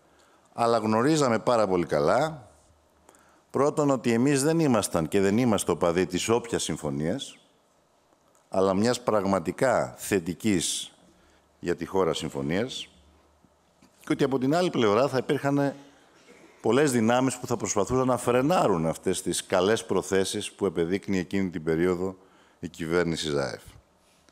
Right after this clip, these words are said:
Εργαστήκαμε σκληρά για να καταλήξουμε σε μια συμφωνία που θα σέβεται τις ευαισθησίες και των δύο λαών.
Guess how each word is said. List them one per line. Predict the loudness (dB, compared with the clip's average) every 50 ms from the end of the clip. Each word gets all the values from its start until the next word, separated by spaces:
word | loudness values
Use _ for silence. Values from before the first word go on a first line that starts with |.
| _ _ _ _ _ -20 _ _ _ _ _ _ _
Εργαστήκαμε | -2 -2 0 2 0 0 0 -2 -2 0 2 2 2
σκληρά | 0 0 0 0 0 2 2 2 2 0 -2 -6 -10 -14 -20 -20 -20 -20 -20 -20 -20 -20 -20 -20 -20 -20 _ _ _ _ _ _ -20 -20 -8
για | -4 -2 0
να | 0 2
καταλήξουμε | 2 2 2 2 2 2 0 0 0 0 0 0
σε | 0 0
μια | 0 0 0 0
συμφωνία | 0 0 0 0 0 2 2 0 0
που | -2 -6 -4
θα | -4 -2 0
σέβεται | 0 2 2 2 2 4 2 2 0 0 0 0 0 0 -2 -6 -12 -20 -20 -20 _ _ _ _
τις | -4 -2 0 2
ευαισθησίες | 2 2 2 2 0 0 -2 -2 0 0 0 0 0
και | -2 -2 -2
των | 0 0 0 2
δύο | 2 2 4
λαών. | 4 2 0 0 -4 -8